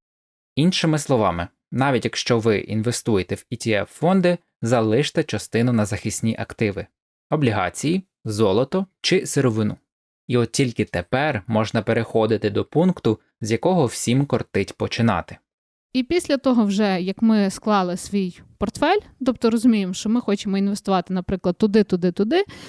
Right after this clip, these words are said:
Speaker 2: ось в такому відсотковому співвідношенні, тоді в нас вже лишається технічна складова: це відкрити рахунок брокерський і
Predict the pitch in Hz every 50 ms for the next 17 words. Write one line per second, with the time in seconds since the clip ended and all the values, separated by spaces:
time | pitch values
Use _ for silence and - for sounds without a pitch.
0 | - - - - 220 220 - - 208 - 214 208 202 190 196 - - - - -
1 | 208 208 202 214 - - 240 233 262 262 311 370 392 - - 302 277 269 - 202
2 | 208 247 262 247 226 214 190 - 208 202 202 196 - 220 196 190 185 175 - 190
3 | 175 180 - 226 - - 214 208 - - 202 202 - - - 214 208 214 269 320
4 | 370 427 - - - - - - - _ _ - 247 226 202 190 185 240 - -
5 | - 240 208 185 - - 156 147 180 - _ - 226 233 233 - - 381 392 392
6 | 392 381 - - - - - 233 - 277 294 294 - 294 277 - - - 311 320
7 | 339 - - - _ _ _ _ _ 285 294 302 320